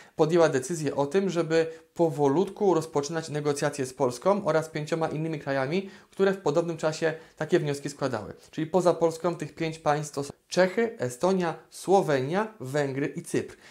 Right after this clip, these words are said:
Więc tutaj nie ma Słowacji, ona troszkę później do tych negocjacji będzie przystępować. I kiedy w roku dwutysięcznym podpisuje się układ nicejski,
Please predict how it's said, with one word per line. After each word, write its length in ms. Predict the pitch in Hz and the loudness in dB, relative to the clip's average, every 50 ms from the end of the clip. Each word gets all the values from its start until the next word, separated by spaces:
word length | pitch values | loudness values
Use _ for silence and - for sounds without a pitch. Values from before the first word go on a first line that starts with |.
| - _ - | -18 _ -6
Więc 300 | 160 160 160 160 - - | -6 -6 -6 -6 -8 -6
tutaj 320 | 175 170 185 175 175 165 | -4 0 0 2 2 2
nie 100 | 175 170 | 2 2
ma 100 | 143 113 | 0 0
Słowacji, 500 | - - 127 117 117 113 - - 202 185 | 0 -2 -2 0 -2 -2 -2 -2 -2 -2
ona 140 | 165 156 147 | 0 -2 -4
troszkę 280 | - 143 - - 131 | -4 -6 -6 -6 -6
później 280 | 131 - 151 147 147 131 | -6 -6 -6 -6 -4 -6
do 60 | 127 | -6
tych 180 | - 131 135 - | -6 -6 -6 -6
negocjacji 480 | 131 127 123 123 123 131 127 - 135 | -4 -2 -2 -2 -4 -4 -6 -6 -6
będzie 220 | - 123 117 123 120 | -6 -6 -4 -6 -6
przystępować. 680 | 120 120 110 - 101 - - 90 - 90 151 160 - - - - - - - - - | -6 -8 -10 -10 -10 -10 -8 -8 -6 -6 -6 -8 -8 -14 -20 -20 -20 -20 -20 -12 -6
I 140 | - 185 175 | -4 -4 -2
kiedy 280 | 180 - 190 180 190 180 | 0 0 2 4 2 2
w 60 | 170 | 2
roku 260 | 185 180 180 175 170 | 2 0 0 0 -4
dwutysięcznym 720 | 143 131 156 202 202 202 185 - 143 107 101 - - 123 - | -2 -2 -4 -4 -4 -4 -4 -4 -4 -6 -6 -8 -12 -12 -8
podpisuje 540 | - - 143 - - 151 - 180 185 190 | -8 -8 -8 -8 -10 -8 -4 -2 -2 -2
się 160 | 185 - 185 - | 0 -2 -4 -2
układ 460 | - 156 180 180 - 196 190 190 185 | -2 -4 -4 -2 -2 -2 -2 -2 -2
nicejski, 640 | 180 175 175 - 139 120 117 - - 120 147 175 | -4 -4 -2 -2 -2 -2 -2 -4 -6 -6 -6 -6